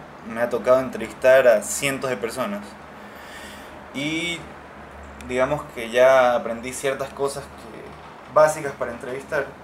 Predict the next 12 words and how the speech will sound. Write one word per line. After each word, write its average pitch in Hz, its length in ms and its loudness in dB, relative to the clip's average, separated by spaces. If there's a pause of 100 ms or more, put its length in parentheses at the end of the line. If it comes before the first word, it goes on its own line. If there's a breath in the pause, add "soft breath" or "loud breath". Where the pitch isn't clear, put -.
(640)
Y 120 80 -2
al 117 120 2
momento 127 600 0
de, 110 500 4 (100)
de 110 100 0
contratar 107 600 4
y 127 60 2
ver 120 140 6
a 131 60 4
mis 127 120 -8
chicos, 147 480 -2 (300)
eh, 107 380 -4